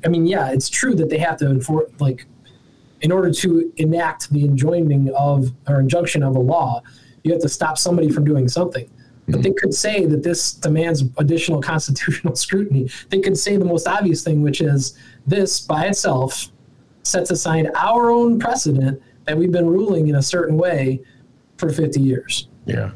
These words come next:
Speaker 1: So, of course, they already knew what they wanted to do, and they wouldn't go along with this kabuki theater of acting like they can't take any action here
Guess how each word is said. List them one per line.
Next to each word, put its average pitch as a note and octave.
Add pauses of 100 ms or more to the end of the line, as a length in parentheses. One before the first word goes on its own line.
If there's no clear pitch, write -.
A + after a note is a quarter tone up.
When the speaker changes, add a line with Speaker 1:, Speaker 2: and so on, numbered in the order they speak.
(100)
Speaker 1:
So, E3
of D#3
course, C#4+
they D3
already C#3+
knew C#3+
what C3+
they C#3
wanted C3
to A#2+ (140)
do, F#3+
and E3
they E3
wouldn't F#3
go F3
along E3
with C3+
this - (1160)
kabuki D#3+
theater D3+
of D3
acting D#3+
like C#3
they C#3
can't D#3
take E3
any C3+
action D#3+
here B2+